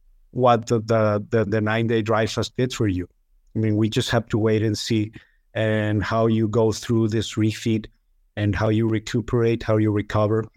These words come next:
But, and, uh, looking at your history and all these years that you've been, um, uh, pretty much, uh, very ill, and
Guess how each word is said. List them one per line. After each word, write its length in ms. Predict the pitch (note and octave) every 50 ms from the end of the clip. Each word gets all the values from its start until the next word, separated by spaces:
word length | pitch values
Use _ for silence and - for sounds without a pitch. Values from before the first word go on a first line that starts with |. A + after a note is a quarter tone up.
| _ _ _ _ _ - - _ _ _ _ _ _ _ _ _ _
But, 400 | - G#2+ G#2 A2+ A2 A2 G#2 G#2 G#2+ E2+ E2 A#2+
and, 420 | C#3 B2+ A#2+ A2+ A2 A2 G2 - - _ _ _ _ _ _ _ _ _ _ _ _ _ -
uh, 280 | B2+ B2+ A#2+ A#2+ C3 - B2 A#2+ B2 - _ _ _ D#3 C#3+ C3 G#2+ _ _ F3 _ _ _ _ _ _ _ _ _ _ _ _ _ _
looking 360 | C3 C#3 D#3 D3 - E3 D3+
at 160 | D3 C3+ B2
your 160 | A2+ B2 A#2+ A2+
history 640 | - - - C#3+ - - - - B2+ A2+ A2 G#2+
and 160 | G#2 G#2 A2
all 240 | A2+ A#2 A#2 A#2 A#2
these 260 | A2+ A#2 A2 G#2 -
years 320 | B2 A#2 A2+ A#2+ A#2+ A2 A2+
that 180 | A#2 G#2 F#2 A2
you've 200 | A#2 A2 A2 A2
been, 300 | A#2+ A2+ G#2+ G#2 G#2 G#2
um, 460 | G#2 G#2 G#2 G#2 G2+ G2 G2 G2 - _ _ _ _ _ _ _ _ _ _ _
uh, 760 | - G#2 G2+ G2+ G2+ G2+ G2+ G2 G2 G2 G2 G2 F#2+ G2 F#2+ - _ _ _ _ - _ _ _ _ _ _
pretty 160 | A#2+ A#2 A#2+
much, 420 | A2+ A2 G#2+ G#2 - - - - -
uh, 80 | A2+ A2 A2 G2+ - - _ _
very 300 | A2 A2 A2+ A2+ A#2+ A#2+
ill, 400 | - A#2+ A#2 A#2 A2 G#2 G2+ - _ _ _ _ _ _ _ _ _
and 500 | A#2+ A#2+ A#2 A#2 A2+ A2 A2 A2 G#2+ G#2+